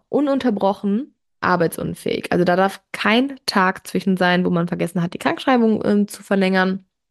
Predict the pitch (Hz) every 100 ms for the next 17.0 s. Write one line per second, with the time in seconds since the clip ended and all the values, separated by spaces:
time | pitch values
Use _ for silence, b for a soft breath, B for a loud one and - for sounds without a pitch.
0 | _ _ _ _ _ _ _ _ 190 185
1 | 180 175 170 B B B B B 190 190
2 | 190 185 180 170 170 170 165 170 170 -
3 | 170 165 165 - - - - _ _ _
4 | _ _ _ _ _ - 160 170 - -
5 | _ _ _ _ _ _ _ _ _ -
6 | 180 180 180 175 180 170 170 185 190 240
7 | 311 - b b b _ _ - 185 180
8 | 190 226 240 262 - - _ _ _ -
9 | 233 226 226 254 247 247 302 269 269 -
10 | 190 180 175 180 202 185 175 - 175 -
11 | 180 - - 170 170 - - 175 - -
12 | 170 160 190 202 247 - 247 - 262 262
13 | 196 175 175 190 185 - 170 165 202 254
14 | 262 220 180 175 185 262 240 220 226 208
15 | 226 208 - 277 269 226 202 190 190 180
16 | 180 - 180 180 175 196 - 170 156 156